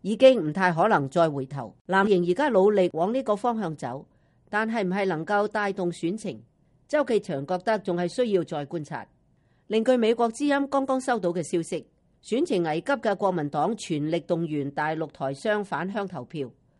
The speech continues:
據估計，目前已經返台嘅至少有六萬人。黨內人士希望截至到選舉日，能夠有八萬到十萬嘅台商返台投票。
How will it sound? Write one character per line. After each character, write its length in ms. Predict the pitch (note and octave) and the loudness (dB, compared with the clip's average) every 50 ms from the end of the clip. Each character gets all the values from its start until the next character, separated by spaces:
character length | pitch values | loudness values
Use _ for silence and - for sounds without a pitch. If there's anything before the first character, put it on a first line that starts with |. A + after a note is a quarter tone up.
| _ _ _ | _ _ _
據 120 | - G#3+ G3+ | 0 0 0
估 160 | G3+ G3 G#3+ | 0 -2 -2
計， 240 | G#3+ F#3+ D#3+ D3+ D3+ _ _ _ _ _ _ _ | -2 -4 -4 -6 -10 _ _ _ _ _ _ _
目 120 | A3+ B3 A#3+ | -4 -4 -2
前 200 | - G#3+ F#3+ F#3+ | 0 0 0 0
已 100 | G#3 C4 | 0 -2
經 180 | - E4 D4+ | -2 -2 -2
返 220 | - - G3+ G#3+ C#4 | -2 -2 -2 -2 0
台 180 | - B3 C4 - | -2 -4 -2 0
嘅 100 | - C4+ | 0 -2
至 180 | - - G3+ | 0 -4 -6
少 140 | F#3 G3 A3 | -2 -2 0
有 160 | A#3+ G#3 F3 | 0 2 0
六 100 | F3 E3 - | 0 -2 -4
萬 200 | - D3+ D3+ C#3+ C#3 | -6 -10 -10 -10 -10
人。 200 | C3+ B2 G2 F#2+ _ _ _ _ _ _ _ | -12 -14 -16 -20 _ _ _ _ _ _ _
黨 200 | _ G3+ A#3 D4 | _ 2 2 4
內 160 | D4 B3 A3 G3 | 4 4 4 4
人 160 | E3+ D#3 D#3+ | 2 0 -2
士 280 | - - F3+ F#3 F#3 | 0 2 2 2 4
希 140 | F#3+ A#3 C4+ C4 | 4 2 2 4
望 220 | G#3+ F#3+ F3+ F3+ | 4 4 4 2
截 140 | F3 - F#3 | 0 -2 -6
至 160 | F3 G#3 G3+ | -4 -4 0
到 140 | F3+ F#3+ F#3 | 2 2 2
選 260 | F3+ F#3 F3+ F#3 A3+ | 2 2 0 0 2
舉 260 | G#3 F3+ F3+ G3 F#3 | 2 2 2 2 0
日， 80 | D3 - _ _ _ _ _ _ - | -2 -4 _ _ _ _ _ _ -4
能 120 | F3+ G3 | -4 0
夠 140 | G#3 A#3+ A#3+ | 2 2 4
有 160 | B3 A#3+ A#3+ | 4 4 2
八 200 | A#3+ - A#3 G3 | 2 2 0 0
萬 280 | - G#3 G3 F#3+ F#3+ G3 | 2 0 0 2 2 0
到 180 | G3 A3+ A3+ A3 | 0 0 0 0
十 160 | - A3+ E3+ | 0 -2 -2
萬 240 | F3+ F3+ E3+ F3 F3 | -2 -2 -2 0 -2
嘅 80 | F#3+ | -2
台 220 | F#3 - D#3 C3+ C#3+ | -4 -4 -6 -6 -4
商 260 | - A3 G#3+ G#3+ G#3 | -2 0 0 0 -2
返 240 | F#3+ - D3+ D3+ F#3 | -2 -2 -4 -4 -4
台 200 | - F3+ C#3 C3+ | -4 -8 -8 -8
投 160 | - C#3+ B2 | -8 -12 -12
票。 280 | - - D#3+ C3+ A#2 | -10 -8 -8 -8 -8